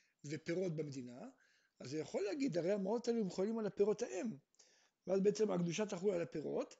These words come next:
אבל בלבד שיעלו הפירות ויאכלו בירושלים. יותר הוא לא יכול לפדות אותם, הוא חייב את הפירות האלה לעלות, לעלות לירושלים.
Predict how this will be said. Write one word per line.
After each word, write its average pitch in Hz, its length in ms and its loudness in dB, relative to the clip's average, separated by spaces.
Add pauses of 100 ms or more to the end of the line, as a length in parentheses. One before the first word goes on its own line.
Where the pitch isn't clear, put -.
(500)
אבל 165 400 -2
בלבד 208 560 -4 (500)
שיעלו 185 640 -2
הפירות 208 360 -2
ויאכלו 180 220 -2
בירושלים. 156 480 -4
יותר 143 180 -4
הוא 196 140 -2
לא 196 60 0
יכול 196 200 -2
לפדות 151 300 -4
אותם, 202 280 -8 (640)
הוא 143 100 -10
חייב 196 220 -2
את 220 100 -8
הפירות 208 380 -6
האלה 202 300 -2
לעלות, 180 260 -4
לעלות 175 320 -4
לירושלים. 139 600 -6